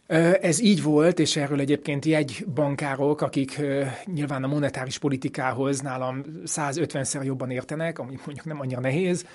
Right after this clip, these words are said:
öm, korábban is szóvá tették ezt, hogy olyan pénzek mentek ki az alapítványokhoz, amelyeknek már egyébként a jegybanki tevékenységben is van súlya.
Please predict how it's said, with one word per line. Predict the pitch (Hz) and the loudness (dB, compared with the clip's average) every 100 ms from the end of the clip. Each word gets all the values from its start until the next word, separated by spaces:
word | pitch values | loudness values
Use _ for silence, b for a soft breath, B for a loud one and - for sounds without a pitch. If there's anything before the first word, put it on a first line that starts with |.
| B B B B B _ - | B B B B B _ 0
öm, | 143 139 143 147 156 190 202 | 4 4 4 -2 -6 -14 -4
korábban | 156 160 139 131 | 2 4 4 0
is | 131 | 0
szóvá | 147 131 123 | 0 0 0
tették | 135 - 131 117 | -4 -6 -8 -6
ezt, | 131 131 - | -6 -4 -6
hogy | - 131 123 127 131 | -4 -2 -2 0 -2
olyan | 135 127 127 131 | -2 -4 -4 -6
pénzek | 147 135 127 - | -4 -2 -2 -2
mentek | 131 120 | -4 -4
ki | - 139 | -4 -4
az | 120 | -2
alapítványokhoz, | 123 120 127 - 127 127 120 139 123 143 - | -2 -2 -4 -6 -6 -6 -8 -4 -2 0 -2
amelyeknek | 143 139 139 139 151 139 151 | -2 0 2 2 2 -2 0
már | 143 147 151 | 2 2 0
egyébként | - 143 143 139 139 131 | 0 2 2 2 -4 -2
a | 139 | 0
jegybanki | 135 123 127 117 120 - - - 131 117 | 0 0 -4 -4 -8 -12 -14 -4 -4 -2
tevékenységben | 127 117 113 123 117 - 120 123 120 - 151 123 123 120 120 123 123 127 127 | -4 -6 -6 -6 -6 -4 -6 -8 -10 -12 -6 -4 -2 -2 -4 -6 -4 -2 0
is | 123 - | -2 -4
van | 131 120 | -4 -4
súlya. | - 123 113 113 160 | -6 -6 -6 -6 -8